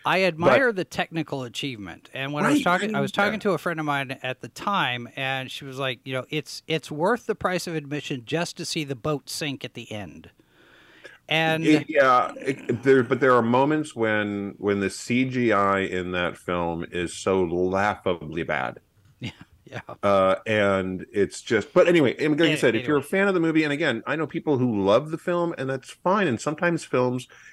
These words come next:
Speaker 2: hit us in emotional ways that stick in ways that it don't hit for other people. That's fine. But, um,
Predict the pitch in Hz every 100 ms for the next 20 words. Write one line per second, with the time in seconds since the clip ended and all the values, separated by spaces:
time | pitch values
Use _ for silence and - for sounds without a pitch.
0 | _ _ 143 131 - 117 104 95 98 -
1 | 107 98 95 90 90 87 - _ _ _
2 | _ _ 87 92 - - - - 196 123
3 | 120 120 113 107 104 107 98 101 101 -
4 | 104 123 151 185 80 - 196 - - -
5 | _ - - - _ _ 151 131 - _
6 | - 127 117 110 107 104